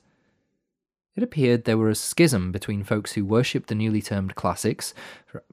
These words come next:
i e the games of Core Design, and a new audience. Consensus was that Crystal Dynamics had sought to widen the series' audience and fan base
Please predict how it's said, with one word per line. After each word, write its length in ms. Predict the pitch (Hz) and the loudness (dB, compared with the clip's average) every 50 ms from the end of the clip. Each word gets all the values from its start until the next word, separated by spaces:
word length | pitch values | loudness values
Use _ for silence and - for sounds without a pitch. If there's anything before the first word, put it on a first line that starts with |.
| _ _ | _ _
i 120 | - 104 95 | -2 -2 0
e 160 | 92 92 95 | 0 0 -2
the 100 | 92 104 | -2 -2
games 320 | 95 113 104 101 95 90 | 0 0 0 0 -2 -4
of 60 | 95 - | -6 -6
Core 180 | - - 95 | -2 -2 -2
Design, 560 | 92 101 95 110 98 98 90 92 107 131 143 - - | -2 -2 -2 -2 -2 -2 -2 -4 -6 -8 -8 -8 -6
and 400 | 107 113 117 117 120 120 117 - - - | -4 -2 -2 -2 -4 -6 -8 -8 -6 -2
a 80 | 123 | 2
new 220 | 131 151 170 165 123 | 4 4 4 4 4
audience. 480 | 98 87 78 78 80 87 - - - _ _ _ _ _ _ _ _ _ | 2 -2 -6 -10 -12 -14 -16 -18 -20 _ _ _ _ _ _ _ _ _
Consensus 560 | - 143 131 - 147 139 147 - 180 156 - | -4 -4 -2 0 0 0 0 0 -2 -2 -2
was 240 | - 107 104 104 - | 0 0 0 -2 -4
that 120 | - - | -6 -8
Crystal 340 | - - 143 - - - 143 | -6 -4 -4 -4 -4 -6 -6
Dynamics 480 | 127 127 120 117 110 110 107 104 - - | -4 -2 -2 -2 -2 -4 -4 -6 -10 -14
had 160 | - 107 - | -16 -14 -10
sought 380 | - - - 127 123 131 127 - | -10 -4 0 0 2 0 0 -2
to 100 | - 104 | -4 -6
widen 440 | 101 101 107 101 113 123 135 135 | -2 2 2 2 4 2 2 0
the 60 | 143 143 | 0 -2
series' 320 | - 139 120 120 113 104 | -2 0 2 2 2 0
audience 460 | 107 104 104 95 85 85 85 - - | 0 -2 -2 -4 -4 -6 -8 -10 -10
and 100 | 101 98 | -12 -12
fan 280 | - - 104 113 127 117 | -4 -2 -2 0 0 -2
base 340 | 92 80 82 90 - - | -4 -4 -6 -8 -12 -14